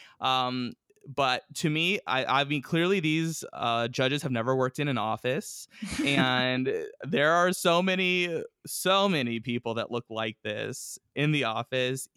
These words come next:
Speaker 1: including the glasses. So, I, and also, we don't have to do a reveal for every outfit either.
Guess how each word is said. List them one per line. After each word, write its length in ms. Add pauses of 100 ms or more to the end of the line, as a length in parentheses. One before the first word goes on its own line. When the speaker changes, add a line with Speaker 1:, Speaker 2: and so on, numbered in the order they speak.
(140)
Speaker 1:
including 460
the 60
glasses. 880
So, 600 (840)
I, 220
and 140
also, 480 (240)
we 100
don't 160
have 140
to 100
do 120
a 40
reveal 380
for 120
every 280
outfit 320
either. 440